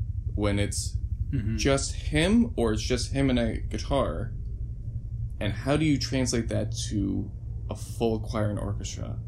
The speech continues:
Speaker 2: And, and you have to, like, capture, like, a-, and, and hopefully w-, we can also hopefully link some of the original music,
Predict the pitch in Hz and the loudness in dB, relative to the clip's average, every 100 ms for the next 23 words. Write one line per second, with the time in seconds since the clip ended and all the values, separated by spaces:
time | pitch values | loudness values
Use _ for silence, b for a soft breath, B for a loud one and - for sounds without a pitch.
0 | - - 185 196 170 208 196 196 - 165 | -2 2 4 4 6 6 6 4 4 6
1 | 143 135 - 151 156 - - 147 135 123 | 4 2 0 2 2 2 2 4 4 4
2 | 120 - - 156 147 147 139 135 139 131 | 0 -2 -4 -2 2 4 6 6 2 2
3 | - _ - 165 - 160 135 131 135 143 | -2 _ -2 0 2 2 4 2 2 2
4 | 143 139 131 - 123 - 147 127 131 120 | 2 2 2 2 0 0 -2 2 2 2
5 | 123 113 - 120 117 120 117 117 127 127 | 2 2 2 2 0 0 0 2 2 2
6 | 117 113 113 110 - - | 2 2 2 0 -6 -16